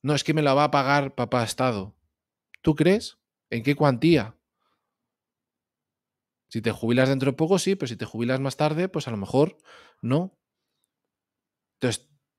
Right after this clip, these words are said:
to-, to-, todo esto más, que tú pagues más en, en la nómina, etcétera, primero que desincentiva es al, al empresario para contratar, pero es que también al trabajador que va a intentar decir, "Oye, mira,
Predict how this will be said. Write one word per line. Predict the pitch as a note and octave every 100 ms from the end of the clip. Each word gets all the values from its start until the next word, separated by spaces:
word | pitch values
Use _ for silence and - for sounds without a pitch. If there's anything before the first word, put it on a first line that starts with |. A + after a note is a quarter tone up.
| -
to-, | G#3 D3+
to-, | - G#3 G3+
todo | - A3+ E3
esto | F#3+ - C#3
más, | C#3 A#2+ A#2 - - - -
que | -
tú | A#2 C3+
pagues | D3 D3 C3+
más | C3 C#3+ C3+ - - _ - -
en, | - A2+ -
en | A2+
la | G#2
nómina, | B2 F3 D3+ C#3
etcétera, | C#3 F3+ E3+ D#3
primero | D3 D3 G3
que | G3
desincentiva | F3+ E3 D#3+ - C#3+ C#3 F3 G3 G3 _ _ _ _ _
es | C#3 F3+
al, | E3+ D3+ C3 A2 G2+ F#2 _ _ - - _ _ _ _ _ _ _ _
al | B2
empresario | A#2+ F2+ F#2 C#3 C#3+ G2+ F2 _
para | - G#2 G2
contratar, | G2 G2 G2 D3 A2+
pero | - -
es |
que | E3
también | F3 E3+
al | E3+ F#3 _
trabajador | - E3 D3 C3 C#3+ F#3+
que | C#3+
va |
a | D3+
intentar | F3 E3 E3
decir, | D#3 C#3 -
"Oye, | - C#3+
mira, | D#3 D#3 G2